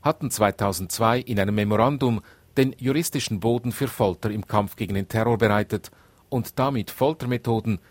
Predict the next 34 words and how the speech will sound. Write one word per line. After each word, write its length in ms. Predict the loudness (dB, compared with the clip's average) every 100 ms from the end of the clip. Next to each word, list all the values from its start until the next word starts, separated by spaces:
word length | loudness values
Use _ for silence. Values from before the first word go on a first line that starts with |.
| _ -6
wie 100 | -2
dem 140 | 0
berüchtigten 640 | 0 0 -2 -6 -8 -6 0
Waterboarding 800 | 0 0 -2 2 2 2 -2 -4
einen 280 | -4 -2 -2
Freipass 560 | -2 -4 -4 -4 -4 -4
erteilt. 500 | 0 0 -2 -8 -20 _ _ -20 -20 -20 -10 4
Der 220 | 4 4
Tatbestand 760 | 2 0 -2 -4 0 0 0
der 80 | 0
Folter 400 | 0 0 0 -2
sei 200 | 0 0 0
erst 300 | -6 0 0
dann 140 | 2
erfüllt, 420 | 0 0 -2 -4 -20 -20 -8
wenn 180 | 0 2
die 80 | 2
Schmerzen 500 | -2 0 0 -2 -4
so 200 | -2 -2
groß 280 | 0 0 2
seien, 300 | 2 2 -2 -10 _ 0
dass 180 | 2 2
sie 140 | 0
einem 200 | 0 0
Organversagen 960 | 0 2 2 2 0 0 2 2 2
gleichkämen, 640 | 2 2 2 0 0 0 -4 -8 -20 _
heißt 260 | -2 0 0
es 120 | 0
zum 140 | 2
Beispiel 480 | 2 2 0 -2 -4
in 160 | -2 -2
diesem 240 | -2 0
berüchtigten 580 | 0 0 -4 -8 -6 -2
Memorandum. 640 | 0 2 2 2 0 -2